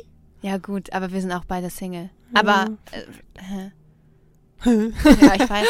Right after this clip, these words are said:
Speaker 1: nicht. Ich fand das jetzt überhaupt nicht irgendwie anrüchig oder so.
Speaker 2: Ja, okay.
Speaker 1: Das war einfach nur caring.
Speaker 2: Ja, wenn er eine Freundin hätte, wäre es wieder was anderes.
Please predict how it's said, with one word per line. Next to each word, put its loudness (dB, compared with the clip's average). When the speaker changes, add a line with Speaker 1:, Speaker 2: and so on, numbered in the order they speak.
Speaker 1:
nicht. -6
Ich -12
fand -2
das -12
jetzt -10
überhaupt -4
nicht -8
irgendwie -8
anrüchig -10
oder -12
so. -12
Speaker 2:
Ja, -4
okay. -6
Speaker 1:
Das -4
war -4
einfach -6
nur -10
caring. -10
Speaker 2:
Ja, -10
wenn -2
er 4
eine 2
Freundin 0
hätte, -4
wäre -2
es -8
wieder -10
was -14
anderes. -20